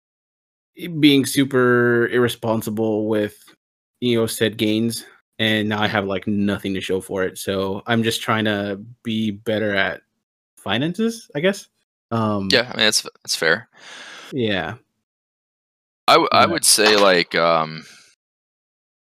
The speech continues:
Speaker 2: I don't know, like, people, people hit home runs, like, you know, all the time. Uh, but to, to make those, you know, really big,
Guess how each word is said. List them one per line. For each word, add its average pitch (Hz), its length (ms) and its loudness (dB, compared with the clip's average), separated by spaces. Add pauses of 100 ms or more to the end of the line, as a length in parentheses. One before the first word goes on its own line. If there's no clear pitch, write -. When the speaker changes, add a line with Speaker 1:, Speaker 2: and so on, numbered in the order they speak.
(580)
Speaker 2:
I 95 140 2
don't 87 140 -2
know, 82 300 -4
like, 98 260 2
people, 131 420 4
people 117 340 0
hit 98 220 2
home 98 280 0
runs, 90 400 2
like, 82 300 2
you 71 80 -2
know, 71 240 0
all 85 200 4
the 80 80 -2
time. 101 560 2 (120)
Uh, 85 420 4 (260)
but 90 300 2 (960)
to, 101 380 2
to 117 180 0
make 110 300 0
those, 95 340 0
you 95 100 -4
know, 62 220 -6
really 117 460 4
big, 98 600 2